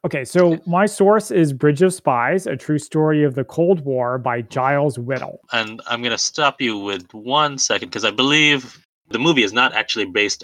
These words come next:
Speaker 2: on this book.
Speaker 1: Really?
Speaker 2: Right.
Speaker 1: That would explain a lot.
Speaker 2: <laughs> So, this, it was based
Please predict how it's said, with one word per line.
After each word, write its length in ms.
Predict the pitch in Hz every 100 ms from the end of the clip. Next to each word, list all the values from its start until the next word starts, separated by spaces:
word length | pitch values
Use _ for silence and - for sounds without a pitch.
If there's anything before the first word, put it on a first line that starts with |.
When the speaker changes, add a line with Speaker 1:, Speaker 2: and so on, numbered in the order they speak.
| -
Speaker 2:
on 400 | 107 101 92 92
this 200 | 90 104
book. 480 | 101 110 - - - - - _ _ _ _
Speaker 1:
Really? 260 | 151 208 208
Speaker 2:
Right. 280 | 131 110 - 160
Speaker 1:
That 160 | 170
would 120 | 175
explain 440 | 170 - 175 180 175
a 120 | 170
lot. 500 | 143 147 120 117 - - - -
Speaker 2:
<laughs> 520 | 120 - - - - -
So, 480 | 165 135 110 104 - _ _ _ _ -
this, 420 | 110 131 - - -
it 120 | 120
was 200 | 117 101
based 460 | 110 127 123 -